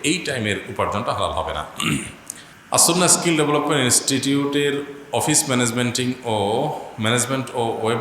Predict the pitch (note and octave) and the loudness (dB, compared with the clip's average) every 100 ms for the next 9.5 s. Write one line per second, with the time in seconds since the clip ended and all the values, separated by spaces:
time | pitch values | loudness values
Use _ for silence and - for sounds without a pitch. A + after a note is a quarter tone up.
0 | A#2 A#2 A#2+ A2+ A#2+ A#2 A2 G2 F#2 G#2+ | -2 -2 0 -2 -2 -2 -4 -4 -2 -2
1 | G#2+ F#2+ G2+ A2+ F#2+ G2 G#2 G2 G#2+ G2 | -2 -6 -8 -8 -6 -6 -6 -6 -6 -4
2 | F#2 G2+ A2+ G2 F#2 - G2 F2+ F#2 A#2 | -4 -6 -8 -10 -12 -10 -8 -2 0 0
3 | A#2 - - G#2 - A2 F#2+ F#2 F2 - | -2 -4 -6 -2 -2 -2 -4 -4 -4 -6
4 | A#2 G2 F#2+ E2 A#2 A2+ A2+ G#2 G2+ F2+ | -4 -4 -6 -8 -8 -6 -6 -6 -6 -8
5 | G2 G#2+ F#2 F2 E2 E2+ E2 D#2+ - D#2+ | -10 -8 -6 -8 -8 -8 -8 -8 -14 -12
6 | D#2+ D#2 D2+ - - - - - D3 B2+ | -8 -8 -8 -14 -20 -20 -18 -6 -2 0
7 | B2 C#3+ C#3+ C#3 G#2 G2 G2 G2 F2+ - | 2 0 -2 -2 -2 -2 -2 -2 -2 -2
8 | G#2 G#2 F#2 A#2+ F#2+ - F2+ A2+ F#2+ F#2 | -4 -6 -6 -6 -6 -4 -4 -4 -4 -4
9 | F#2 - G2 B2 | -4 -4 -4 -4